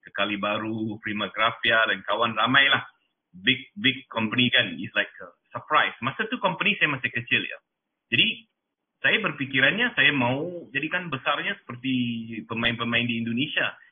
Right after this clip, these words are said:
Yang di, di Malaysia ya, digi-, digital printnya semuanya kecil-kecil belaka ya. Melainkan pemain billboard.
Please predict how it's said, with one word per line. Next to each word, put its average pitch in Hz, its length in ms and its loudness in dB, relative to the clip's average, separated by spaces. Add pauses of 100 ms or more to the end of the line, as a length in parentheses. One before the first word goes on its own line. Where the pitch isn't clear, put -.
(100)
Yang 123 160 2
di, 127 80 4 (320)
di 120 160 -2
Malaysia 139 400 2
ya, 113 160 -2
digi-, 120 400 -4
digital 127 420 0
printnya 165 380 2
semuanya 143 240 -2
kecil-kecil 147 640 -4
belaka 104 320 -2
ya. 80 160 -2 (640)
Melainkan 151 480 4
pemain 127 400 2
billboard. 135 400 0